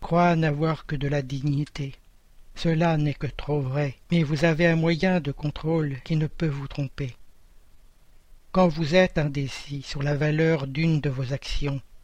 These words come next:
demandez-vous comment vous la qualifieriez si elle était le fait d'une autre personne. Si vous la blâmez en autrui, elle ne saurait être plus légitime en vous,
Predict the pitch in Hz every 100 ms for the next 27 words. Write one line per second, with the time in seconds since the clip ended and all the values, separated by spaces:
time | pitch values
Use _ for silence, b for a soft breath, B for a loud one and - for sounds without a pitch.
0 | - 185 175 185 170 160 151 143 156 147
1 | 175 175 180 180 - 170 165 160 - 165
2 | 160 151 - 160 156 135 165 160 - -
3 | 147 156 147 143 - 147 147 139 - 151
4 | 135 143 139 - 143 135 - - 151 131
5 | 120 117 - - - b b b b b
6 | - 160 147 160 160 139 160 156 165 156
7 | 143 156 160 156 - - 147 131 - -
8 | 151 156 156 - 143 151 - 160 143 151
9 | - 160 147 147 143 - 165 151 143 139
10 | 120 143